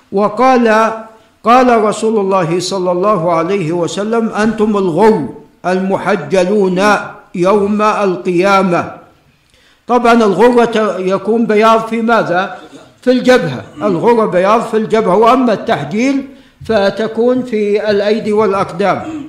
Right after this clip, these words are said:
"أنتم الغر المحجلون يوم القيامة من إسباغ الوضوء، فمن استطاع منكم"،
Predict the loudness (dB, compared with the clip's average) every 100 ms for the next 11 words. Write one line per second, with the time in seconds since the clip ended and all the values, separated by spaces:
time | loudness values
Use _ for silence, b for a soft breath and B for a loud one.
0 | -18 _ _ _ _ _ _ _ _ _
1 | _ b b b b -4 -4 0 2 2
2 | 2 2 4 4 2 0 -4 -2 -2 0
3 | 0 2 2 2 2 0 0 -2 2 2
4 | 2 0 -2 -6 0 0 2 0 0 -2
5 | 0 0 2 0 -2 -6 b b b b
6 | -6 -6 -4 0 4 4 4 4 2 -2
7 | -4 2 2 4 4 4 2 2 4 4
8 | 4 0